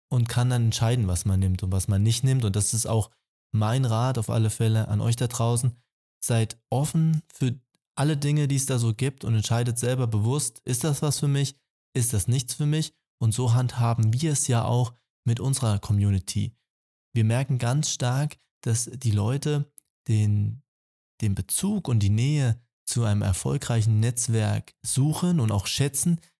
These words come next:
denn wir hatten's ja, dieses Thema, klar kann ich mich selber motivieren und klar kann ich auch mein Team motivieren, aber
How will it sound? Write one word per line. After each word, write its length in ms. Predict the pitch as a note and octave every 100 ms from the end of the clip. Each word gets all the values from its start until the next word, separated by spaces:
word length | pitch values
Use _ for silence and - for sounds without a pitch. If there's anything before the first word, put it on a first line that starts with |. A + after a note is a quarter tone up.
| _ -
denn 380 | A#2+ A#2 B2+ B2
wir 160 | A#2 G2+
hatten's 300 | D3+ D3 -
ja, 340 | A#2 A#2+ C3+ _ -
dieses 280 | A#2+ A2 A2+
Thema, 500 | - A#2+ A#2+ A#2 A#2 _ _ _ _ _ -
klar 220 | - D#3 E3
kann 180 | B2+
ich 120 | G#2+ A2
mich 120 | G2+
selber 300 | G#2+ G2+ G2+
motivieren 580 | G2 G2 G2+ G2 G2 G2
und 100 | G2
klar 220 | B2 D3
kann 200 | C3 A#2+
ich 120 | A#2
auch 140 | A2
mein 160 | G#2+ G2
Team 240 | - C3+
motivieren, 520 | A2+ G#2 - G#2 G#2+ G#2+
aber 260 | G2+ G#2+